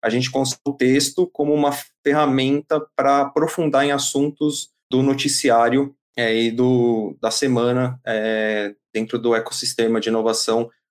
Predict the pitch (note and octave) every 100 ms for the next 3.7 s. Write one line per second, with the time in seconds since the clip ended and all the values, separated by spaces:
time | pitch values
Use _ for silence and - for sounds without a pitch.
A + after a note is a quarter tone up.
0 | - A#2+ B2+ B2 B2 D#3 F#3+ - C3 C3
1 | B2+ D3+ A#2+ G2+ - _ G#2+ - A2+ B2
2 | B2+ C3 B2+ B2 B2 B2+ B2+ C3 D3+ E3+
3 | D#3 C#3+ C3 A#2+ A2+ G#2+ F#2+